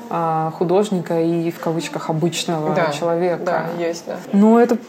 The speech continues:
Speaker 1: явно партиципаторно. Ну,
Speaker 2: Мгм.
Speaker 1: слушай, история искусства знает и более, гораздо более циничные партиципаторные, э,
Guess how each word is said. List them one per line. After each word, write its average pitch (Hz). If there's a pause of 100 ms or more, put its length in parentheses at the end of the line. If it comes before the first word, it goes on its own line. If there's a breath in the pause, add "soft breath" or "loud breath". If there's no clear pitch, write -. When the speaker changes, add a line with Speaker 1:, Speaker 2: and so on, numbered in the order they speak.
Speaker 1:
явно 214
партиципаторно. 175
Ну, 233
Speaker 2:
Мгм. 208
Speaker 1:
слушай, 208
история 302
искусства 262
знает 220
и 208
более, 170
гораздо 196
более 160
циничные 156
партиципаторные, 156 (300 loud breath)
э, 143